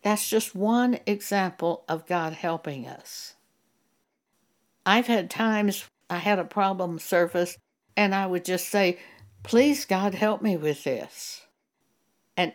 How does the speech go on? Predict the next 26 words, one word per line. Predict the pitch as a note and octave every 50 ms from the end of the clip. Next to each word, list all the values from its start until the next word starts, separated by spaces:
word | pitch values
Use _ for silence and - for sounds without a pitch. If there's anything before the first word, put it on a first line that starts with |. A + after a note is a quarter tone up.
| - -
instantly | G#3 A3+ A3+ - - - - E3 D#3+ - - E3 E3 D#3+ - - -
I | E3+ E3+ D#3+
would | D#3 E3 D#3 -
have | - D#3+ D3+ D3+ D3+ D3 C#3+ - - - _ _ _ -
information | F3 F3+ F3 - F3 D#3+ E3 D#3+ D#3 D#3+ D3+ - - D3+ D3
come | - - - F#3 E3+ D#3 D3+ C#3+ C3+ - _ _ - - _ _ _ -
to | - D#3+
my | D3 D3 D3 D3 D3
mind. | C#3+ D3 C#3+ D3 C#3+ C3 B2+ A#2+ - - - _ - - - _ _ _ _ _ _ _ _ _ _ _ _ _ _ _ _ _ _ _ _ _ _ _ _ _ _ _ _ _ _
We | - C#3+ D3 F3 G3+ G#3 A3+ B3 C4 C4 B3+ A#3 A#3 - _ _ _ _ _ _ _ -
go | - G3 G#3 A3+ A#3 A3+
through | - - - - G#3+ G3+ F#3+
much | F3+ F3 F#3 G3+ G3+ - - -
more | F3+ F3 F#3 F#3+ F3 B2+ C3+ - - - _ _
trouble | - - - F#3+ F#3+ F#3+ E3 D3 B2 A#2+ C3 C3
than | - - E3+ D3+ C#3
we | C#3+ D3+ D3+ D3+
have | - G#3+ G#3+ A3+ A3+ - -
to | - A#2
go | B2+ B2 A#2 A#2+
through | - - - C3 B2+ - - - - - _ _ _ _ _ _ _ _ _ _
because | - F3 F3 - - G3 F3+ E3+ - -
we | E3+ E3
forget | - - - F3 D#3+ - - D3+ F3+ F#3 F#3 - -
to | - -
pray. | - - - F#3+ F#3+ A3 A3 - - G#2 G2+ -